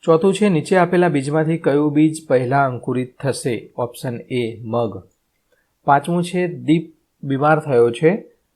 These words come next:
તો ડૉક્ટર દીપને શું ખાવાની સલાહ આપશે? ઓપ્શન ડી, ફણગાવેલા મગ. છઠ્ઠું છે, રસોડામાં મસાલા તરીકે વપરાતું બીજ કયું છે? મરી.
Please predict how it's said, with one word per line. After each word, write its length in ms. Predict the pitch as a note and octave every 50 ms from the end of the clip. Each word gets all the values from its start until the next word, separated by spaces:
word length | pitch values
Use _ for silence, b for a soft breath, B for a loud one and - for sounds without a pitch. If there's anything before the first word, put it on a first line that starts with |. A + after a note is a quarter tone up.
| _ _ -
તો 80 | E3
ડૉક્ટર 400 | D3+ B2+ C3 B2+ - - F#3 F#3
દીપને 340 | F3 D#3 D#3+ D#3 D#3+ F3 E3+
શું 280 | E3+ E3+ - F3 F3+ F3
ખાવાની 380 | F3 D3+ C#3 A#2+ A#2+ A#2 B2
સલાહ 300 | A#2+ - C3+ A#2 A2+ A2+
આપશે? 460 | A2+ A2+ - - - C#3+ C#3 D#3 - -
ઓપ્શન 560 | - A2+ A2 - - - C3 A#2 A2+ A2+ A2
ડી, 160 | A#2+ C3+ E3+
ફણગાવેલા 720 | E3+ E3+ D3+ C#3+ C3 A2+ A2 A2 G#2+ G#2+ G#2+ A#2+ D#3+ G#3+ - b b b b b _ -
મગ. 360 | - A2 A2+ G#2+ G2+ F#2 G2 - _ _ _ _ _ _ _ _ _ - - E3
છઠ્ઠું 260 | D3+ D3+ - F#3+ F#3
છે, 160 | F3+ G#3 F#3+
રસોડામાં 500 | C#3 B2+ A#2+ - E3 E3 E3 E3 E3+ D#3+
મસાલા 360 | C3+ A#2+ - - D3 D3+ D3+
તરીકે 380 | D3+ D3+ B2+ B2+ C3 C3 C#3+ C#3+
વપરાતું 520 | B2+ A2+ A2 - A#2+ B2 B2 B2+ C#3 A#2+
બીજ 220 | A#2 A#2+ A#2 A#2 -
કયું 260 | - C3+ C3 B2+ A#2 A2
છે? 220 | - - A#2 G#2
મરી. 480 | G2+ G#2 G#2+ A2 A#2 A2 G#2+ E2+ -